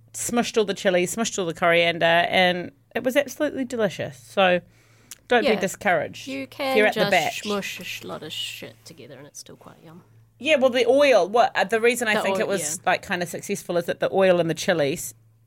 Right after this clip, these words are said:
Speaker 1: the, the oil was infused by the
Speaker 2: Yeah.
Speaker 1: ingredients, which is really all that matters. It doesn't need
Speaker 2: Yeah.
Speaker 1: to go bright green.
Speaker 2: Yeah, yum. Uh, my tip is from what I learned at the All Taste No Waste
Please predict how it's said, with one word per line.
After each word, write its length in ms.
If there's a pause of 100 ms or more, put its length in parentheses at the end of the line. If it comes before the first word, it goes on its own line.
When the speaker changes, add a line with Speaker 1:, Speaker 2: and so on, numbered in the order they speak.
(160)
Speaker 1:
the, 320
the 180
oil 500 (220)
was 420
infused 720
by 140
the 80
Speaker 2:
Yeah. 60
Speaker 1:
ingredients, 480
which 100
is 140
really 220
all 100
that 120
matters. 280
It 40
doesn't 220
need 80
Speaker 2:
Yeah. 60
Speaker 1:
to 60
go 140
bright 240
green. 220 (140)
Speaker 2:
Yeah, 160 (600)
yum. 260 (1040)
Uh, 300
my 200
tip 500
is 260
from 880 (260)
what 260
I 120
learned 320
at 100
the 120
All 180
Taste 500 (220)
No 280
Waste 440